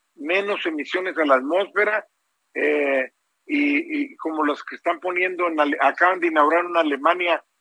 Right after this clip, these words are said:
en el mes de febrero inauguraron una planta de mil trescientos megawatts en Alemania,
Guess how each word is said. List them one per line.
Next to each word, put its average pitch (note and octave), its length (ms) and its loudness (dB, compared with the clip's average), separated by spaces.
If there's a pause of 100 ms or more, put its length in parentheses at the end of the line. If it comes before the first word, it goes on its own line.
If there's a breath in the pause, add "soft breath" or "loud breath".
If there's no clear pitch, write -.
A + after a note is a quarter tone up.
(140)
en C#3 180 -8
el D3 160 2
mes E3 160 0
de E3 100 0
febrero E3 420 0
inauguraron D#3+ 520 2
una E3+ 160 2
planta E3 340 0
de D3 60 -2
mil E3 180 -4
trescientos D#3 600 -4
megawatts C3 560 2 (380)
en C3 180 0
Alemania, F#3+ 760 2